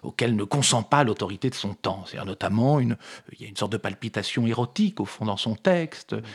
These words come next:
Il dit une, une vérité sur cette bourgeoisie, notamment par, évoquant l'adultère, qui doit se taire.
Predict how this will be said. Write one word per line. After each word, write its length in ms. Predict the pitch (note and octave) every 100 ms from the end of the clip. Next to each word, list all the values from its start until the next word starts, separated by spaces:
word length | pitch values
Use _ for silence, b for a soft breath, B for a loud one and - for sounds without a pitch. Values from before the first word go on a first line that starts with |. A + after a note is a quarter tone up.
| B -
Il 220 | B2 A#2
dit 240 | D#3+ D#3+ B B -
une, 340 | A2 G#2 G2+ - B2
une 160 | B2
vérité 560 | B2+ B2+ C#3+ - A#3 G#3
sur 180 | G#2+ -
cette 240 | G#2 -
bourgeoisie, 640 | G#2+ G2 G#2+ G#2+ A2 G3+
notamment 320 | B2 - -
par, 140 | A2+ -
évoquant 320 | G2 F#2+ -
l'adultère, 680 | G#2 G#2 A2 - F#3+ A3 D#3+ B B
qui 100 | -
doit 140 | A#2+
se 140 | A#2 C3+
taire. 400 | - F3+ D3